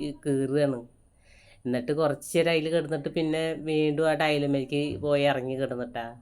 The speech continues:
അപ്പൊ അവർക്ക് ഇഷ്ടമുള്ള സ്ഥലത്ത് അവർ കിടക്കട്ടെ. സ്ഥലം, ഉം, വേണ്ട. പിന്നെ ഞാൻ കൊടുന്നിട്ട് അതിലേക്ക് തന്നെ കിടത്തിയിട്ടാ. അപ്പൊ അങ്ങനെ അതിൽ കിടക്കുകയാണ്. കുഞ്ഞല്ലേ.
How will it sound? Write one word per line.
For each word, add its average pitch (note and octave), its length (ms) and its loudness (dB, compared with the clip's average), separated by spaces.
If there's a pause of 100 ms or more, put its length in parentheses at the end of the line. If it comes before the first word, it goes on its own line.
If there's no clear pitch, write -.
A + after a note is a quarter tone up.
(840)
അപ്പൊ B2 180 -2
അവർക്ക് A#2 380 -4
ഇഷ്ടമുള്ള C#3 360 -4
സ്ഥലത്ത് C#3 340 -4
അവർ C3 160 -4
കിടക്കട്ടെ. A#2+ 600 -6 (160)
സ്ഥലം, B2+ 380 -10
ഉം, C3 460 -12
വേണ്ട. B2 200 -8 (460)
പിന്നെ C3 300 -2
ഞാൻ C3+ 220 -4
കൊടുന്നിട്ട് C3+ 400 -4
അതിലേക്ക് C3+ 380 -2
തന്നെ C#3+ 140 0
കിടത്തിയിട്ടാ. B2 600 -6 (1000)
അപ്പൊ A#2+ 160 -6
അങ്ങനെ A#2+ 200 -6
അതിൽ B2+ 180 -6
കിടക്കുകയാണ്. B2+ 640 -8 (1900)
കുഞ്ഞല്ലേ. A#2+ 680 -4